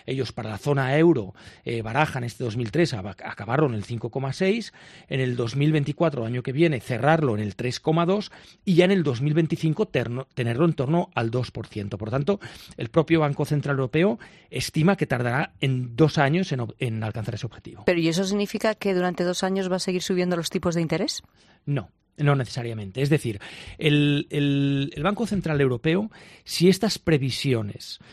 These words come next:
Speaker 1: por eso es muy importante ir, ir, cuando miramos previsiones, ver lo que el Banco Central Europeo, eh, tiene previsto o prevé que va a pasar o, o que, o, o cuáles son su, mm, sus estimaciones futuras.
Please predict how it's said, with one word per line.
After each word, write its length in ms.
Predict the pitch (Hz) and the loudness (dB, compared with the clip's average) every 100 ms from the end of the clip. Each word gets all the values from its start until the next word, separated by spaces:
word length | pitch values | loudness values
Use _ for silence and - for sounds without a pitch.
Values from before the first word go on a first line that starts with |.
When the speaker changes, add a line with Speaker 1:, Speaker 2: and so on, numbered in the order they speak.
| - | 0
Speaker 1:
por 80 | 165 | 4
eso 80 | 214 | 6
es 80 | |
muy 80 | 220 | 4
importante 400 | 180 165 175 190 | 4 4 2 2
ir, 180 | 185 180 | -2 -2
ir, 360 | - 147 143 139 - - | -4 -6 -6 -14 -16 -8
cuando 180 | 143 | -4
miramos 280 | 147 170 165 | 0 0 0
previsiones, 640 | - 147 131 151 190 185 - - | -2 -2 -2 -2 -2 -4 -10 0
ver 240 | 156 185 | 2 4
lo 140 | 185 | 4
que 80 | 156 | 4
el 40 | 147 | 2
Banco 220 | 165 180 | 2 2
Central 340 | 143 127 143 | 0 -2 0
Europeo, 440 | 143 131 156 170 190 - - _ _ - | 0 2 2 2 0 -8 -20 _ _ 0
eh, 280 | 139 131 131 | 0 0 0
tiene 220 | 165 175 | 6 6
previsto 540 | 185 143 196 - 120 120 | 6 2 0 0 -4 -4
o 80 | - | 0
prevé 340 | 139 139 165 - - | 2 4 2 -2 -6
que 80 | 127 | -4
va 80 | |
a 40 | 123 | -4
pasar 220 | 123 165 | 0 0
o, 60 | 170 | 0
o 120 | - - | -4 -6
que, 120 | - 120 | -6 -8
o, 100 | 104 - | -8 -10
o 40 | 123 | -6
cuáles 220 | 139 147 | -2 0
son 140 | 165 | 2
su, 140 | 160 - | 0 -2
mm, 880 | 160 147 135 135 127 123 123 127 113 | 0 0 0 -2 -2 -2 -6 -8 -8
sus 160 | 120 | -6
estimaciones 720 | 117 135 117 92 165 170 107 | -6 -4 -4 4 6 6 2
futuras. 480 | - 160 160 - - | -2 4 4 2 -12